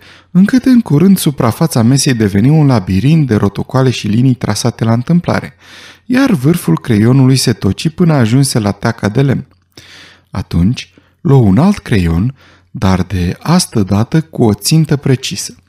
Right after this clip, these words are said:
Avea să încerce să reproducă unele dintre gângănile acelea care se cățărau pe paginile cărților.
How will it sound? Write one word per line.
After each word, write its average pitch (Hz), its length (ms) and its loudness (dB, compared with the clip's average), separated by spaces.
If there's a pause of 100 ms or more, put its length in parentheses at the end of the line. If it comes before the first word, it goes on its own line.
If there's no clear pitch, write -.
(520)
Avea 185 280 0
să 240 120 0
încerce 156 460 2
să - 160 0
reproducă 120 580 -2
unele 120 400 2
dintre 113 360 -2
gângănile 123 640 2
acelea 117 400 0
care 127 260 -2
se 131 160 -4
cățărau 120 500 -2
pe 117 140 -4
paginile 107 540 -2
cărților. - 640 -10